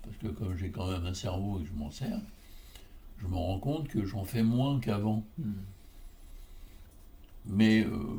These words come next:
Speaker 1: je les laisse gérer, tu vois, euh,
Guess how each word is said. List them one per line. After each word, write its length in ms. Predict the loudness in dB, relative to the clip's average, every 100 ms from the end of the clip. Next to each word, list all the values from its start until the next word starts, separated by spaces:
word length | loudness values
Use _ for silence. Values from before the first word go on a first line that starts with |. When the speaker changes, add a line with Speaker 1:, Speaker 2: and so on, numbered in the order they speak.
| -6 -8
Speaker 1:
je 140 | -6 -2
les 80 | 2
laisse 200 | 2 2
gérer, 560 | 2 2 2 2 0 -2 -8 -10 -4
tu 100 | 0
vois, 140 | 2
euh, 360 | 2 2 0